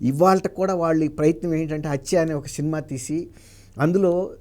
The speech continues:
నిర్దోషుల్ని దోషులుగా చిత్రీకరించే ప్రయత్నం ఇంకా కూడా చేస్తున్నారు. ఎందుకు, వాళ్ళ దగ్గర డబ్బు ఉంది, తర్వాత వాళ్ళ దగ్గర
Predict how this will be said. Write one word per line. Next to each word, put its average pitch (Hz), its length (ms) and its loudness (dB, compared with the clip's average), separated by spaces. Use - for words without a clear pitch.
నిర్దోషుల్ని 185 720 4
దోషులుగా 165 500 2
చిత్రీకరించే 160 680 -4
ప్రయత్నం 165 380 0
ఇంకా 160 280 2
కూడా 185 220 0
చేస్తున్నారు. 135 420 -8
ఎందుకు, 165 220 0
వాళ్ళ 147 140 2
దగ్గర 156 180 0
డబ్బు 131 320 -2
ఉంది, 113 300 -6
తర్వాత 160 240 0
వాళ్ళ 147 180 0
దగ్గర 151 420 0